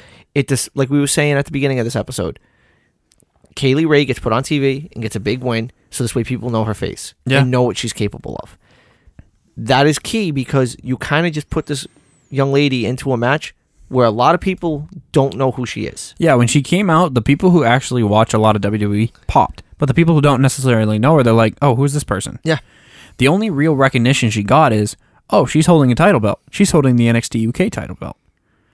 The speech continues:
Speaker 2: So that's how people realized, "Oh, she's legit. She's
Speaker 1: She's the
Speaker 2: not
Speaker 1: real,
Speaker 2: just
Speaker 1: she's the
Speaker 2: another,
Speaker 1: real deal.
Speaker 2: she's not
Speaker 1: Yeah.
Speaker 2: just another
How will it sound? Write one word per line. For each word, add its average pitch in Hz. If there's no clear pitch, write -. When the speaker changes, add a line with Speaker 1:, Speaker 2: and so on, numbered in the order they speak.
Speaker 2:
So -
that's 143
how 127
people 117
realized, 113
"Oh, 127
she's 110
legit. 107
She's -
Speaker 1:
She's 123
the 113
Speaker 2:
not 117
Speaker 1:
real, 107
Speaker 2:
just 113
Speaker 1:
she's 113
the 117
Speaker 2:
another, 117
Speaker 1:
real 117
deal. 101
Speaker 2:
she's 127
not 120
Speaker 1:
Yeah. 117
Speaker 2:
just 113
another 107